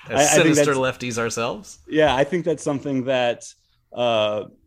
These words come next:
Speaker 2: kind of biases me in, in fa-, <laughs> in favor of, of the goal scored in this match. But yeah, you're not gonna see, uh, I guess the, the pure combination of one that's just, this is a dude lashing the heck out of the ball, and one that does have that sort of pretty combination.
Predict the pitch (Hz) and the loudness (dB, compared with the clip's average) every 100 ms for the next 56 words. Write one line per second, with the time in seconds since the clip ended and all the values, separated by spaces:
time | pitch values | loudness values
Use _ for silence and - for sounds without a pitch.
0 | - 127 156 143 120 113 113 123 110 113 | -18 -4 0 0 2 0 0 -2 -8 -8
1 | 113 120 - 135 - 131 127 131 147 - | -10 -12 -14 -12 -10 -10 -4 -2 0 2
2 | 190 160 139 123 127 120 117 131 117 120 | 2 2 0 0 0 -2 -4 -10 -8 -4
3 | 120 113 127 120 110 117 107 123 117 110 | -4 -2 -4 -4 -6 -8 -8 -8 -6 -2
4 | 139 151 151 147 - 143 131 123 - _ | 2 2 2 -2 -2 -2 -2 -2 -8 _
5 | _ _ _ - - - - 120 110 110 | _ _ _ -20 -20 -14 -4 -2 -2 -4
6 | - - _ 151 165 175 - 151 139 123 | -8 -20 _ -2 -2 -2 -2 4 4 4
7 | 123 - - 180 180 - 147 143 131 131 | -2 -4 4 4 4 0 -4 -2 0 -2
8 | 127 117 110 117 127 123 110 - 123 - | -4 -8 -6 -2 -2 -2 -4 -6 -6 -8
9 | - _ _ 143 131 123 123 113 123 110 | -20 _ _ -8 -6 -6 -6 -4 -4 -4
10 | 107 117 - 117 110 - 120 117 110 104 | -6 -8 -8 -10 -10 -8 -6 -6 -6 -6
11 | 110 104 113 120 117 113 113 113 120 113 | -4 -4 -4 -6 -6 -6 -6 -6 -6 -6
12 | 117 117 107 107 - 110 - 123 113 110 | -6 -4 -4 -10 -10 -12 -10 -10 -10 -10
13 | 107 107 107 113 123 | -10 -10 -10 -8 -10